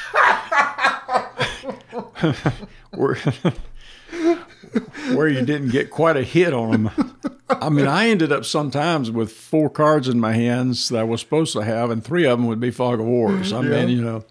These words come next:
Speaker 1: and you cannot play a Fog of War.
Speaker 2: Oh, you, you, just for initiative, initiative of
Speaker 1: Well,
Speaker 2: one,
Speaker 1: yes, yes.
Speaker 2: of one.
Speaker 1: If you wanna give the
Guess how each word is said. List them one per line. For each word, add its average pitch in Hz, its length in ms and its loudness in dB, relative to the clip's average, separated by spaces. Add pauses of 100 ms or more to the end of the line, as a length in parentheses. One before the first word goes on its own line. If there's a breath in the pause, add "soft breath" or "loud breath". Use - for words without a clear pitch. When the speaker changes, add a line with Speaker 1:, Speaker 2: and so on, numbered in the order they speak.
(160)
Speaker 1:
and 135 100 0
you 202 120 4
cannot 208 380 0
play 185 140 4
a 123 80 0
Fog 135 240 2
of 113 80 2
War. 120 160 2
Speaker 2:
Oh, 262 200 4
you, 208 220 4
you, 233 480 -4
just 214 260 2
for 254 160 6
initiative, 208 680 2
initiative 165 540 2
of 143 80 -2
Speaker 1:
Well, 175 300 8
Speaker 2:
one, 170 160 8
Speaker 1:
yes, - 460 0
yes. 113 120 0 (280)
Speaker 2:
of 131 60 -6
one. 160 460 6
Speaker 1:
If 151 120 4
you 147 120 6
wanna 135 180 4
give 123 300 0
the 107 320 0